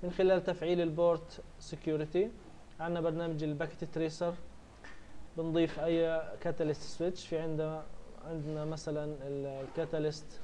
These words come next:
ألفين تسعمية وستين، بنضيف ثلاث أجهزة عشان نعمل شبكة.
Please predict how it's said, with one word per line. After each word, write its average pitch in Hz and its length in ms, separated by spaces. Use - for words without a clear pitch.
ألفين 156 300
تسعمية 160 340
وستين، 165 520
بنضيف 180 440
ثلاث 175 280
أجهزة 160 500
عشان 160 200
نعمل 165 360
شبكة. 156 440